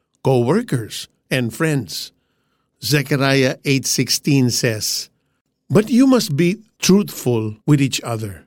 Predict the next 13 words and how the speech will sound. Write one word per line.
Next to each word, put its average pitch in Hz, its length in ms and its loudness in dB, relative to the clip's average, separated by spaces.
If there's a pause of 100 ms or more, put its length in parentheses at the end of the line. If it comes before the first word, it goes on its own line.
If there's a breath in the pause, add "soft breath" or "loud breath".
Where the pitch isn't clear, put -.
(380)
and 170 160 2
in 143 240 2
court 175 320 2
you 196 80 2
must 143 400 4
give 170 320 4
fair 160 400 2
decisions 127 800 0
that 127 320 -2
lead 131 400 2
to 127 80 -2
peace." - 720 -4 (480)
In 196 160 4